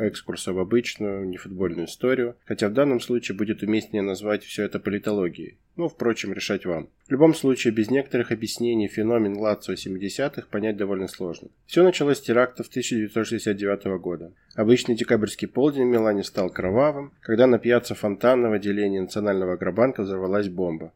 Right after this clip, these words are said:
в результате чего погибли семнадцать и были ранены восемьдесят семь человек. В тот же день в помещении коммерческого банка на Пьяцца Скала было обнаружено и обезврежено ещё одно взрывное устройство,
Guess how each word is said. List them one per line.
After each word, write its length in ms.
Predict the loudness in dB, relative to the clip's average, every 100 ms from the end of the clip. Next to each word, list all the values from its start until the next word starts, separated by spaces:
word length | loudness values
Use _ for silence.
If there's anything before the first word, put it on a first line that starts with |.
| -6
в 40 | -2
результате 420 | 0 0 -2 -2
чего 340 | -2 2 2
погибли 380 | 0 -4 -4 -6
семнадцать 540 | -6 -2 0 0 -4
и 40 | -4
были 200 | -2 0
ранены 340 | 2 0 0
восемьдесят 440 | -4 -4 -8 -12 -8
семь 160 | -8
человек. 520 | -6 -6 -6 -8 -14 _ _
В 40 | 0
тот 160 | 2
же 120 | 2
день 340 | 4 6 6 2
в 80 | -2
помещении 480 | -2 0 0 2
коммерческого 760 | 2 0 2 2 0 -4 -4 -2
банка 340 | 4 2 2 -4
на 100 | -2
Пьяцца 320 | -2 -4 -6
Скала 380 | -6 -2 0 0
было 260 | 0 0
обнаружено 500 | 0 0 -2 -2 -2
и 40 | -2
обезврежено 560 | -4 -2 -2 0 -2
ещё 300 | -2 0 0
одно 140 | 0 -4
взрывное 360 | -4 -4 -6
устройство, 600 | -8 -12 -14 -14 -16 -20